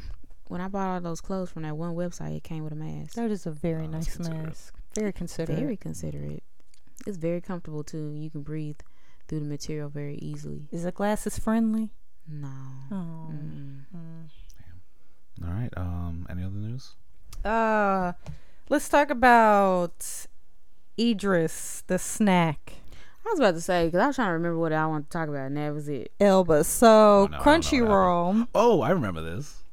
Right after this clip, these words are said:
Speaker 3: Yeah. Okay.
Speaker 1: So interesting. So surprising.
Speaker 2: So Crunchyroll inks a deal with Idris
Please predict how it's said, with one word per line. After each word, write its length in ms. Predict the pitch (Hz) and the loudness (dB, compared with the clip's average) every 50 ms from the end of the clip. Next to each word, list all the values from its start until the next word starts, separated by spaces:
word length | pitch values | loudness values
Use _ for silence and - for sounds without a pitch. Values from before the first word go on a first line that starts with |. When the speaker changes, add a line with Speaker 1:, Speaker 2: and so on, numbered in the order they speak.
| - - - | -10 -10 -8
Speaker 3:
Yeah. 240 | 127 117 92 80 87 | -6 -4 -4 -4 -4
Okay. 220 | 98 - 78 80 - - - - - - - - | -6 -6 -8 -8 -8 -10 -10 -10 -10 -10 -10 -8
Speaker 1:
So 260 | - - - 349 339 160 | -4 0 2 2 4 2
interesting. 500 | 180 175 - - - - - - 147 147 - - - - - - - | 0 -2 -2 -4 -6 -6 -6 -6 -4 -4 -6 -6 -6 -8 -10 -8 -10
So 280 | - - - - 220 220 | -8 -2 2 2 4 2
surprising. 520 | 214 - 156 160 127 104 85 - 95 - - - - - - - | 2 -2 -4 -2 -2 -2 -2 -4 -6 -8 -10 -10 -10 -10 -10 -10
Speaker 2:
So 960 | - - 277 262 240 - 254 254 233 226 226 214 208 196 190 185 180 165 - - | -4 0 2 2 4 6 6 6 8 8 8 8 8 8 8 6 6 4 2 0
Crunchyroll 1160 | - - 294 330 330 - 339 302 262 240 214 190 180 185 175 170 165 160 160 165 185 190 190 - - - - - - | 4 6 6 6 6 4 2 4 6 6 6 8 6 6 4 2 2 0 -2 -4 -6 -6 -8 -10 -10 -10 -10 -6 -2
inks 680 | - 220 220 220 214 196 - - - - - - - - - | 0 2 2 2 2 0 -2 -8 -10 -8 -8 -8 -8 -4 -2
a 120 | 175 175 | -2 -2
deal 640 | 170 160 156 - 185 202 202 196 185 185 190 190 196 | -2 -2 -6 -2 0 2 4 4 4 4 4 2 2
with 360 | 170 165 170 175 170 - - - - - | 0 0 0 0 0 0 -4 -6 -4 -2
Idris 880 | 208 214 214 180 170 180 180 175 175 170 - - - - - - - | -2 -2 -2 0 0 0 2 2 2 0 -2 -4 -8 -8 -8 -8 -10